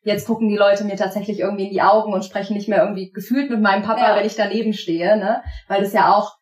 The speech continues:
Speaker 1: glaube ich, dann in dem Moment A, ein großer Vertrauensbeweis ist und zum anderen eben auch, dass sie die Kompetenz dann auch wirklich wahrnehmen.
Speaker 2: Ja.
Speaker 1: Also ich glaube, das ist ein schöner
Speaker 2: Also
Speaker 1: Prozess.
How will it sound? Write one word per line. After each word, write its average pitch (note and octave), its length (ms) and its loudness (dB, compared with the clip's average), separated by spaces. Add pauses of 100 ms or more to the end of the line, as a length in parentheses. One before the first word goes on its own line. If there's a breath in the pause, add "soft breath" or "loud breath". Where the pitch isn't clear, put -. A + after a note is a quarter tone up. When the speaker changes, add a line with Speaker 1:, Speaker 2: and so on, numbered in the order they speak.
(180)
Speaker 1:
glaube G#3+ 240 4
ich, A#3+ 80 -4
dann G#3+ 140 2
in G#3 100 0
dem G#3 120 -4
Moment G3+ 280 -2
A, F#3 60 4
ein A3+ 100 0
großer A3 240 -2
Vertrauensbeweis A3+ 840 0
ist A3+ 240 -2
und G#3+ 160 2
zum G#3+ 160 -2
anderen G3 280 2
eben F#3 160 2
auch, F#3+ 120 2
dass F#3+ 140 -6
sie F#3+ 180 -6
die F#3 120 -4
Kompetenz G3 480 0
dann D#3+ 120 0
auch - 140 -2
wirklich F3+ 260 -4
wahrnehmen. F3 460 0
Speaker 2:
Ja. F#3+ 100 2
Speaker 1:
Also F3 260 -2 (420)
ich - 60 -20
glaube, F3+ 180 0
das - 100 -10
ist - 220 -10
ein F#3 100 -6
schöner G3 200 0
Speaker 2:
Also G#3 140 4
Speaker 1:
Prozess. G3 320 0